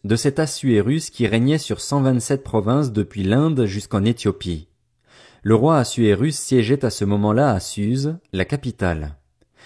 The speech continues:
La troisième année de son règne, il organisa un banquet pour tous ses princes et serviteurs. Les responsables militaires des Perses et des Mèdes, les nobles et les chefs des provinces furent réunis devant lui. Il étala la glorieuse richesse de son royaume et l'éclatante splendeur de sa grandeur.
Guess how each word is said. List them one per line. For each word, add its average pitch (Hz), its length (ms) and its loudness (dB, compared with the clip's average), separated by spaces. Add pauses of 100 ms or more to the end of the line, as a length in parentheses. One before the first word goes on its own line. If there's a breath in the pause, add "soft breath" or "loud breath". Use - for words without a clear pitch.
(200 soft breath)
La 98 100 0
troisième 104 380 2
année 110 180 4
de 98 100 0
son 90 220 -2
règne, 127 460 0 (220)
il 90 140 0
organisa 90 540 2
un 101 120 2
banquet 95 420 0
pour 101 180 -6
tous 110 140 -8
ses - 160 -2
princes 151 320 -4
et 92 80 -4
serviteurs. 95 840 -4 (600 loud breath)
Les 95 140 0
responsables 101 580 0
militaires 95 480 2
des 92 100 0
Perses - 420 -2
et 95 80 -2
des 87 140 -2
Mèdes, 156 460 0 (360 soft breath)
les 90 200 2
nobles 113 380 2
et 95 40 2
les 92 140 2
chefs 107 260 -2
des 92 120 0
provinces 135 540 0
furent 104 220 -4
réunis 123 460 2
devant 98 260 0
lui. 82 300 -4 (680 soft breath)
Il 90 140 0
étala 104 340 2
la 101 140 2
glorieuse 101 520 2
richesse 107 420 -2
de 98 80 2
son 98 180 -2
royaume 101 400 2
et 95 60 2
l'éclatante 113 600 0
splendeur 123 540 0
de 104 60 0
sa 98 180 -2
grandeur. 92 720 -2